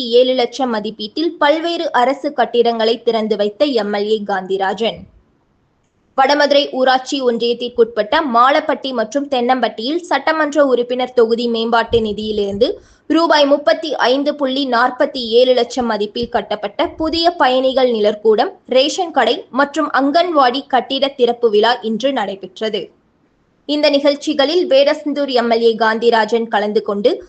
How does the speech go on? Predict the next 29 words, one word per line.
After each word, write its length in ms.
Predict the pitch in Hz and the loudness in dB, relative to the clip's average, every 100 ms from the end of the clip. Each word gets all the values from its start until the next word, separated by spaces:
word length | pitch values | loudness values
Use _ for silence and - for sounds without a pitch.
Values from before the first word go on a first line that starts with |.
| _ | _
புதிய 360 | - 359 381 370 | -4 2 2 4
கட்டிடங்களை 760 | 370 247 262 247 240 226 302 294 | 2 0 0 0 2 2 0 -2
ரிப்பன் 360 | 262 226 311 | -2 -2 0
வெட்டி 360 | 277 226 254 269 | 0 0 -2 -6
திறந்து 340 | 220 202 190 | -6 -4 -6
வைத்தார். 600 | 185 190 - 190 - - _ _ _ _ _ _ _ _ | -6 -2 0 0 -2 -10 _ _ _ _ _ _ _ _
அதனைத் 440 | 277 302 320 311 | 0 2 2 2
தொடர்ந்து 540 | 311 277 285 381 320 269 | 2 2 0 0 0 2
முதலமைச்சர் 500 | 285 277 269 294 262 | 2 0 -2 -2 0
மு 200 | 277 285 | 0 0
க 140 | 294 | 0
ஸ்டாலினின் 640 | 302 - 254 247 269 320 | 0 0 2 2 -2 -4
எழுபத்தி 420 | 262 254 277 294 294 | 0 2 2 0 -2
இரண்டாவது 640 | 254 240 254 254 247 254 | 0 0 2 2 2 0
பிறந்தநாள் 560 | 247 233 226 233 226 220 | 0 0 0 0 0 0
விழாவை 400 | 214 208 208 208 | 2 2 2 0
முன்னிட்டு 560 | 202 202 202 330 415 _ - | -2 -6 -4 -6 -6 _ -4
வடமதுரை 600 | 233 277 349 349 330 320 | 2 4 4 2 2 0
நகர 420 | 285 240 233 285 302 | 0 -2 0 0 0
தி 240 | 302 269 | -4 -2
மு 180 | 269 262 | 0 0
க 180 | 269 254 | 0 0
சார்பில் 560 | 262 220 214 285 381 - | 2 0 0 -2 -4 0
வடமதுரை 600 | 254 302 320 302 294 - | 2 2 2 2 0 2
அரசு 420 | 240 262 277 311 | 0 2 0 2
ஆரம்ப 400 | 254 226 240 247 | 4 4 2 -2
சுகாதார 640 | 254 247 247 269 269 262 240 | -4 -2 2 2 2 2 0
நிலையத்தில் 640 | 202 196 196 - 311 - - _ | -2 -4 -4 -4 -6 -6 -12 _
கர்ப்பிணிகளுக்கு 920 | 247 294 320 370 359 311 247 - - | 2 2 2 -2 -2 0 0 0 -4